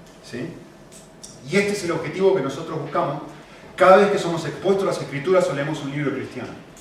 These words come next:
Buscamos cambiar. ¿Sí? Eh,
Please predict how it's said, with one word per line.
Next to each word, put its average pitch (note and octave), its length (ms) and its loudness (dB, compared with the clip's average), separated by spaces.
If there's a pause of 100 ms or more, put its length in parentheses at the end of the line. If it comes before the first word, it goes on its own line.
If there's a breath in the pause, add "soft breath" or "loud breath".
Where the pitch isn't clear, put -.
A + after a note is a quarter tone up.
(320)
Buscamos F3+ 300 0
cambiar. - 280 -8 (720)
¿Sí? A2 80 -14 (920)
Eh, - 600 -10